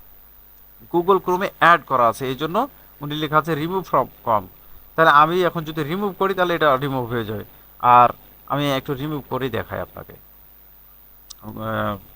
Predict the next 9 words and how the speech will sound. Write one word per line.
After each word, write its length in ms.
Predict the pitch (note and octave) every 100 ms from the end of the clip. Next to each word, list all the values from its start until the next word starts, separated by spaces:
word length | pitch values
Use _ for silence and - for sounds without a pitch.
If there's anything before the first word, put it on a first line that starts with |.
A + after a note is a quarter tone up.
| - _
পুরোটাই 440 | - C3 C3+ B2 - - _ _ _ _ _ _ _ B2+
দেখেন 240 | D#3 D#3
আমার 260 | C3 E3 F3
কিন্তু 200 | F#3+ F#3+
এখন 160 | F#3+
Google 400 | F3+ C#3 D3 F3 D#3
Chrome-এ 240 | D#3+ G3
আর 320 | - C3 C#3
নাই, 260 | C3+ F#2+